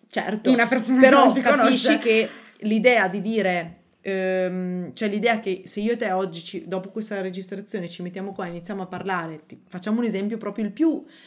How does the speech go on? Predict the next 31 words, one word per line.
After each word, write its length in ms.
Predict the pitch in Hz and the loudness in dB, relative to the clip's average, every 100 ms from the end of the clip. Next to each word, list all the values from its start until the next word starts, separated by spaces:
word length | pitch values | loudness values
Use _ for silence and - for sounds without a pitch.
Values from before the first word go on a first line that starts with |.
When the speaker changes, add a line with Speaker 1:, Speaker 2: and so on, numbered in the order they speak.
| _ _ | _ _
Speaker 1:
il 100 | 226 | -2
più 140 | 302 | 0
drastico, 520 | - 175 160 185 175 | 0 -2 -8 -12 -10
iniziamo 300 | 185 214 247 | -6 -4 -4
a 20 | 233 | -6
parlare 300 | 185 214 208 | -4 -4 -4
del 120 | 196 | -6
fascismo, 680 | 202 - 185 151 156 156 - | -8 -8 -8 -8 -12 -14 -20
del, 300 | 170 180 165 - | -10 -10 -8 -14
del, 180 | 175 190 | -8 -6
del 160 | 170 190 | -4 -6
ventennio, 580 | 185 190 190 160 165 165 | -4 -4 -6 -6 -8 -8
no? 220 | 185 220 - - _ _ _ - | -8 -8 -12 -20 _ _ _ -6
Dobbiamo 460 | 247 320 285 190 | -2 0 0 -2
anche 280 | 208 226 214 | -2 -4 -6
poter 580 | - 214 233 180 165 - _ _ _ _ _ - | -10 -2 0 0 -4 -14 _ _ _ _ _ -4
uscire 460 | 247 - 330 359 | -4 2 2 2
dagli 240 | 208 185 185 | 0 -4 -4
schemi 400 | - 202 185 196 | -6 -6 -6 -4
del 140 | 185 | -6
politicamente 680 | 170 185 180 190 185 202 208 | -6 -8 -8 -8 -6 -6 -8
corretto, 580 | 196 175 170 165 - 160 | -8 -8 -8 -10 -16 -20
che 100 | 147 | -20
sappiamo 540 | - 127 220 247 214 | -20 -8 0 4 4
quali 200 | 190 175 | 0 -6
sono 540 | 175 - 180 170 165 - | -8 -8 -6 -6 -8 -8
e 120 | 175 | -10
ce 140 | 175 180 | -8 -8
li 40 | |
abbiamo 320 | 175 185 175 | -4 -4 -6
chiari, 480 | 180 - - 196 214 | -8 -12 -8 -8 -8